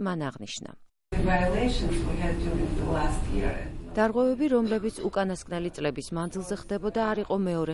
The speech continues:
Speaker 1: ხარისხოვანი. ქართველი ხალხისთვის სამართლიანობის აღდგენა ქვეყანაში ძალიან მნიშვნელოვანია. მარტო მე დაახლოებით ას ოთხმოცდაათ ადამიანს ვესაუბრე და ვიცი, რომ ათასზე მეტმა ადამიანმა ბოლო წელს სამსახური პოლიტიკური ორიენტაციის გამო დაკარგა. შეხვთვის სამოც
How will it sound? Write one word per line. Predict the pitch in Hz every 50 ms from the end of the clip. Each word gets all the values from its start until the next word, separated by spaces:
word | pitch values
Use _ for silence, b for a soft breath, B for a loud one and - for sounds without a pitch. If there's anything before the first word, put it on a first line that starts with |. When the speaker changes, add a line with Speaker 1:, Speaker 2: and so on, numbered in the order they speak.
| -
Speaker 1:
ხარისხოვანი. | - 151 143 139 - - - - 139 120 - - - - -
ქართველი | - 165 165 - 170 165 165 165
ხალხისთვის | - 196 202 - 190 165 - - 156 147 -
სამართლიანობის | - 185 185 190 190 185 - 185 180 175 170 156 135 151 - 175 165
აღდგენა | 160 - 156 139 135 127 131
ქვეყანაში | - - 160 151 156 170 165 165 - - 185 160 -
ძალიან | 170 156 165 160 160 156 156 156
მნიშვნელოვანია. | 156 147 - - - 143 135 131 127 123 123 117 110 104 - - - B B B B B B B -
მარტო | 190 202 208 - 220
მე | 214 226 202
დაახლოებით | 208 202 196 - - 196 190 185 202 -
ას | - 185 190 - 208
ოთხმოცდაათ | 196 - - 185 180 - - 175 170 165 - - 165
ადამიანს | 147 160 151 151 151 151 151 - -
ვესაუბრე | 156 151 - - 160 156 151 156 170 170
და | 196 196 175
ვიცი, | 190 185 - - 151 135
რომ | 135 131 - - 160
ათასზე | 160 - 165 156 - - - 151 147 147
მეტმა | 143 139 - - 135 135 135 135
ადამიანმა | 170 175 180 190 196 208 214 233 240
ბოლო | 196 196 190 190 190
წელს | 180 - 196 202 - - B B B B B
სამსახური | B - - 220 233 220 240 240 - - 220 226 240
პოლიტიკური | - 185 185 185 180 - 180 170 - 170 165 170 170
ორიენტაციის | 156 151 147 147 143 139 127 131 127 - - 135 135 135 - -
გამო | - 139 135 135 135 131
დაკარგა. | - 127 123 - - - - - - - B B B B B B
შეხვთვის | - - 196 180 - - - 202 185 - -
სამოც | 202 190 185 190 190